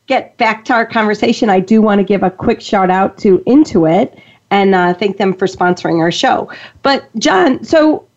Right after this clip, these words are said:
it's interesting to me that, you know, twelve years ago now, you jumped working from, uh, like, a regular paying job to saying, "Okay, I'm gonna do full comedy full time now,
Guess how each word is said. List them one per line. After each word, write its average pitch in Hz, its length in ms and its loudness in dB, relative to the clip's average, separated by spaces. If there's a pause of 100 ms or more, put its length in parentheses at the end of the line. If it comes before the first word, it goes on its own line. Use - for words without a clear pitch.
(120)
it's 311 280 -2
interesting 453 600 0
to 381 120 -2
me 262 380 0
that, 208 400 -2
you 226 100 -4
know, 214 140 0
twelve 214 320 -4
years 302 180 0
ago 330 220 0
now, 185 380 2
you 208 360 -2
jumped 233 680 -2
working 214 600 -2 (140)
from, 185 560 2
uh, 175 340 0
like, 185 160 -2
a 180 80 0
regular 190 400 0
paying 190 320 2
job 190 500 0 (360)
to 214 180 -6
saying, 196 340 0
"Okay, 202 400 0
I'm 220 200 2
gonna 294 180 4
do 202 540 4
full - 400 -8
comedy 208 480 2
full 190 220 -2
time 220 280 0
now, 165 360 0